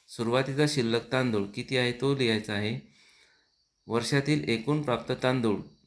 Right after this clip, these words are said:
एकूण वर्षभरामध्ये किती तांदूळ मिळाला त्याची संख्या इथं टाकायची आहे. वर्षभरातील एकूण प्राप्त तांदूळ उसनवारीतून इतर शाळांकडून घेतलेला असेल तर,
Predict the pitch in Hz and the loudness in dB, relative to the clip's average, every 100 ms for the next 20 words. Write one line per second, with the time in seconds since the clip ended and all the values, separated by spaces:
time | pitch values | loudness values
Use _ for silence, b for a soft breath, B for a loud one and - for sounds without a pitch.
0 | _ - - _ - 110 143 139 123 - | _ -20 -20 _ -12 -6 0 2 2 0
1 | 117 113 113 117 123 127 151 147 120 123 | 0 2 2 0 -2 -2 0 0 0 0
2 | 117 117 101 101 - - 110 131 135 123 | 2 2 2 0 -4 -8 -6 -4 -2 -2
3 | 127 120 - 110 113 107 107 104 107 104 | -2 -2 -2 -4 -2 -2 -4 0 0 2
4 | 120 139 b b b b b b 113 113 | 0 -6 b b b b b b -4 0
5 | 143 143 151 123 127 143 120 117 120 - | 2 2 2 2 2 -2 -2 -4 -6 -2
6 | 127 131 104 - - 107 113 139 120 113 | 0 2 0 -2 -8 -6 0 2 2 2
7 | 120 131 110 113 143 143 113 113 117 101 | 0 -4 -4 -2 0 0 0 0 -2 -2
8 | 98 101 101 101 101 110 117 104 | -2 -2 -2 -2 -4 0 0 0